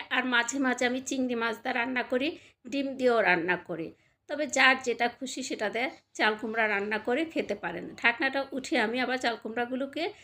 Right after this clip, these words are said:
নেড়ে দিচ্ছি, আবার নেড়ে দিয়ে ঢাকনা দিয়ে ঢেকে দিচ্ছি। তারপর আমি কিছুক্ষণ পরে ঢাকনাটা উঠিয়ে চেক করে নিচ্ছি আমার চাল কুমড়াগুলোকে সিদ্ধ হয়েছে কিনা। দেখলাম আরেকটু সিদ্ধ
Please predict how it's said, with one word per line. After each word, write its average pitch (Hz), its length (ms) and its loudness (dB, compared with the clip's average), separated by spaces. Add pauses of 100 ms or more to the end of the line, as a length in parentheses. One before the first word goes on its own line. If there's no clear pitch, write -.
(160)
নেড়ে 220 240 2
দিচ্ছি, - 460 -6 (800)
আবার 233 380 0
নেড়ে 240 220 0
দিয়ে 269 220 -2 (360)
ঢাকনা 247 340 -2
দিয়ে 254 200 -2
ঢেকে 254 320 -2
দিচ্ছি। - 440 -6 (640)
তারপর 277 280 2
আমি 247 160 2
কিছুক্ষণ 262 420 -4
পরে 240 260 0 (100)
ঢাকনাটা 240 440 0
উঠিয়ে 220 340 0
চেক 285 260 -2
করে 247 240 -2
নিচ্ছি 233 340 -6
আমার 254 220 0
চাল 220 220 4
কুমড়াগুলোকে 247 640 -4
সিদ্ধ 214 340 -4
হয়েছে 214 400 -2
কিনা। 208 260 -8 (460)
দেখলাম 285 340 -2
আরেকটু 233 360 6
সিদ্ধ 226 260 -4